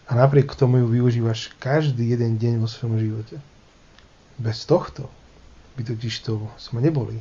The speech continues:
slobodní ľudia, boli by sme otroci. V minulosti,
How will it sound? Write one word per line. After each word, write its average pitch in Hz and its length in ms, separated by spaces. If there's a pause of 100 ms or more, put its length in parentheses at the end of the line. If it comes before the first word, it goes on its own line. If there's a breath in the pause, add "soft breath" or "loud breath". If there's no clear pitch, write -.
(140)
slobodní 113 560
ľudia, 110 400 (960)
boli 113 160
by 110 160
sme - 160
otroci. 135 400 (1040)
V 113 80
minulosti, 113 480